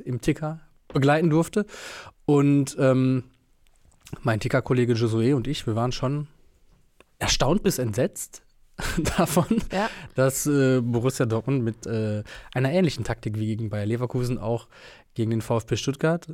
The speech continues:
Speaker 1: äh, versucht, dieses Spiel zu gewinnen. Und dass sie aber gegen die Spielstärke des V F B Stuttgart einfach mit dieser Taktik nicht rankommen. Also, dass, äh,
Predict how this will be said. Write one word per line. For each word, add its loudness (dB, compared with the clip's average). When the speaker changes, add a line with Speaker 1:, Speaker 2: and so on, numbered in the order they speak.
Speaker 1:
äh, -2
versucht, 0
dieses 2
Spiel -2
zu -4
gewinnen. 2
Und 2
dass -2
sie 4
aber 4
gegen 2
die 0
Spielstärke 0
des -6
V 2
F -2
B 2
Stuttgart 0
einfach 0
mit -2
dieser 2
Taktik -2
nicht -4
rankommen. -2
Also, -2
dass, 0
äh, 2